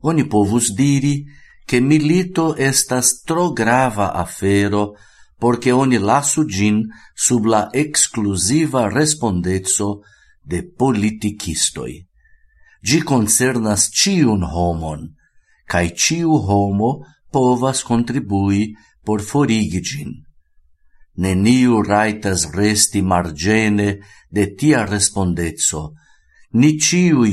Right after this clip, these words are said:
povas kontribui iomete por paco. Ekzistas multaj manieroj fari tion je diversaj niveloj.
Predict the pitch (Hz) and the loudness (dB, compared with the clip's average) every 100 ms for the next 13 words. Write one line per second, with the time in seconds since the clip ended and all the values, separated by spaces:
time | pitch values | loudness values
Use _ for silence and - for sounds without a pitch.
0 | 90 107 110 104 92 92 - 104 98 92 | 0 -2 0 0 0 -2 -2 -2 -2 -4
1 | 95 78 117 120 113 113 110 _ - 143 | -6 0 2 2 0 -2 -8 _ -4 0
2 | 139 107 95 98 98 98 95 95 - - | 2 2 2 0 -2 -2 -4 -6 -18 -6
3 | 117 117 - 80 71 - - 73 67 - | -2 -2 -2 -6 -6 -4 -4 -4 -6 -14
4 | _ _ _ _ _ _ _ _ 85 90 | _ _ _ _ _ _ _ _ -10 -4
5 | - 107 107 - 87 - 92 127 185 180 | -2 0 0 0 -2 -2 2 2 2 0
6 | 101 90 90 92 90 101 123 123 101 95 | 0 0 0 0 0 2 2 2 2 0
7 | 87 - 98 95 87 - 117 107 92 82 | -2 0 0 0 -2 -2 0 2 0 -4
8 | 78 - _ _ _ 95 110 113 117 - | -10 -18 _ _ _ 0 2 4 2 -4
9 | 95 101 78 101 156 151 - 117 107 104 | -2 0 2 0 2 0 0 0 0 0
10 | 85 87 80 76 71 | 0 -4 -4 -10 -14